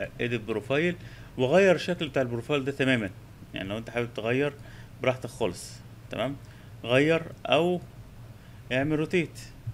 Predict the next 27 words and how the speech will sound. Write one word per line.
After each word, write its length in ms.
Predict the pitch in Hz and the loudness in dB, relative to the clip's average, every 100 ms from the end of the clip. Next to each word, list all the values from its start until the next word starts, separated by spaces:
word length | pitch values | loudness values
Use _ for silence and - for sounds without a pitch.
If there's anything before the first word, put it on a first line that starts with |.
| - - - - | -10 -16 -14 -8
تمام. 240 | 107 131 - - - - | -6 -6 -10 -14 -14 -4
يعني 120 | 98 | -2
ممكن 140 | 117 110 | -2 -2
تغير 200 | 110 117 | 0 0
كده 160 | 123 120 | 0 0
تقول 200 | 127 123 | 0 0
له 60 | |
اوكي، 300 | 113 120 131 | -2 0 0
هو 220 | 123 123 | 2 2
هيبدأ 320 | 120 117 110 78 | 2 2 0 0
يظبط 460 | 110 110 117 117 | -2 -2 -2 -4
الشكل 380 | - - 117 - - - - - | -6 -2 -4 -4 -16 -14 -12 -8
زي 120 | 117 107 | -2 -2
ما 60 | |
انت 100 | 110 | -2
شايف. 360 | - 117 123 - - - - - | -2 -2 -2 -6 -16 -16 -16 -4
او 200 | - 139 | 2 2
ممكن 320 | 139 135 123 110 | 2 0 -4 0
تيجي 220 | 123 117 | 2 2
على 160 | 104 | 0
الشكل 380 | 104 - 113 117 | -2 -4 -4 -2
دوت 400 | 110 113 139 - | -2 -2 -2 -4
من 80 | 113 | -6
غير 160 | 107 107 | -4 -4
ما 80 | |
تغير 240 | 104 107 110 | -2 -2 -2
فيه، 280 | - 127 | 0 0